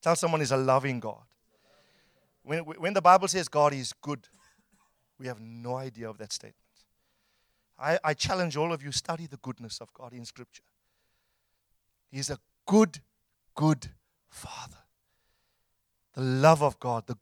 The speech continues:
goodness of our Heavenly Father. He's good. Amen. Tell someone he's good. Verse seventeen. "Otherwise you might say in your heart," when he says,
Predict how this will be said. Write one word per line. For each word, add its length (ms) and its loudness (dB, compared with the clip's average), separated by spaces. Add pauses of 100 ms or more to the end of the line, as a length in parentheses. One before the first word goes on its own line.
(120)
goodness 480 0
of 100 4
our 160 4
Heavenly 380 -6
Father. 280 -20 (1300)
He's 180 -4
good. 320 -10 (220)
Amen. 280 -16 (720)
Tell 180 6
someone 280 2
he's 180 -2
good. 160 -18 (1400)
Verse 600 2 (1300)
seventeen. 520 -12 (600)
"Otherwise 520 4
you 80 -6
might 200 -2
say 220 -2
in 80 -10
your 140 -6
heart," 380 -4
when 140 -14
he 120 -12
says, 400 -12